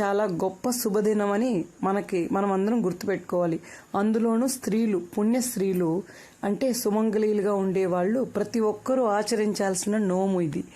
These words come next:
ఏం నోము అనగా సోమవతి వ్రతము, అమావాస్య సోమవార వ్రతము అంటారు,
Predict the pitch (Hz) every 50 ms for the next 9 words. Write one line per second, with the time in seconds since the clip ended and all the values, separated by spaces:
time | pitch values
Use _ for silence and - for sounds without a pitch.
0 | - - - - - - - - - - - - - - 202 226 262 254 247 233
1 | 226 226 220 220 214 202 190 196 196 180 185 180 170 175 - - - - - -
2 | - - _ _ _ - - - - 233 247 262 254 269 254 226 214 214 214 226
3 | 226 226 196 185 180 175 180 - 180 180 190 196 180 175 - - - - - -
4 | - - 175 185 196 208 214 214 214 202 196 202 196 196 - - 214 226 262 247
5 | - - 208 196 208 214 208 196 185 185 185 185 190 175 160 180 175 - 190 185
6 | 185 190 190 185 180 175 175 180 175 170 175 180 -